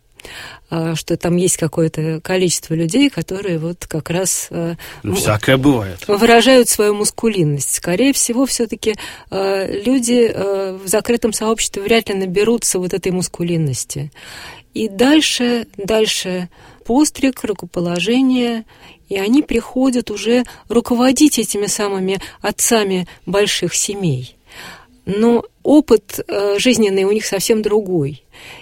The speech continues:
Speaker 1: И в чём-то законсервированный вот этот самый, э, опыт, э, мальчиков, которые росли без отцов.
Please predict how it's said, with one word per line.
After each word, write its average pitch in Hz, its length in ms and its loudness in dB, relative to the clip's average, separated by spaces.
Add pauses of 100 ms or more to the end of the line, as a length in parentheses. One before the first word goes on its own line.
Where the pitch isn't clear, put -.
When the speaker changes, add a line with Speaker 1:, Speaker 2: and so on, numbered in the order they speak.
(140)
Speaker 1:
И 202 240 -2
в - 100 -6
чём-то 254 380 4
законсервированный 208 1080 0
вот 180 220 -4
этот 214 240 -2
самый, 202 400 -6 (340)
э, 180 380 -4
опыт, 214 560 -4
э, 180 240 -2
мальчиков, 214 460 -2
которые 185 560 -4
росли 180 300 -4
без 165 200 -2
отцов. 156 560 -6